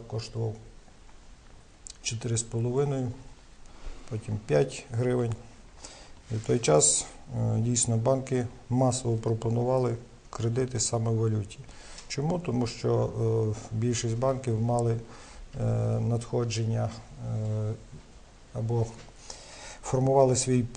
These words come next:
е, кредитний портфель, правильніше було б сказати, за рахунок коштів, які приходили з Європи. Вони, відповідно, приходили або в, е, ну, як правило, в доларах. Тому вони пропонували більшості людей взяти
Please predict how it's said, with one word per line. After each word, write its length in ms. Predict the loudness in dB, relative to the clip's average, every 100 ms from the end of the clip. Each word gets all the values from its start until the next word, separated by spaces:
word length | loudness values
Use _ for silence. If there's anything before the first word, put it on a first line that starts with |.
| -6 -2
е, 220 | 2 2 2
кредитний 540 | 2 4 4 4 2
портфель, 420 | 2 -2 0 0 2
правильніше 580 | 2 2 2 2 0
було 200 | 2 0
б 60 | 0
сказати, 500 | 0 0 2 2 0
за 160 | 2 2
рахунок 540 | 2 0 2 0 -4 -10 -14 -4
коштів, 460 | 0 0 -2 -2
які 300 | -2 -4 -4
приходили 640 | -4 -8 -4 -2 0 0 0
з 120 | 2
Європи. 400 | 2 2 0 -4 -12 -16 -6
Вони, 200 | -4 -2
відповідно, 560 | -2 -2 0 0 0 0
приходили 560 | -2 -2 -2 0 -2 -2
або 300 | -2 2 2
в, 60 | 0
е, 200 | -8 -6
ну, 360 | -2 0 -2 -6 -12 -8 -4
як 160 | -2
правило, 360 | 0 2 4 2
в 80 | 0
доларах. 360 | -2 -4 -8 -14 -18 -18 -16 -16 -18 -8
Тому 200 | 0 2
вони 240 | 6 4
пропонували 800 | 4 0 2 2 4 6 6 4 -2 -14 -20 -20 -20 -20 -18 -10 0
більшості 580 | 2 4 2 0 0 0
людей 340 | 6 8 8
взяти 500 | 6 4 4 2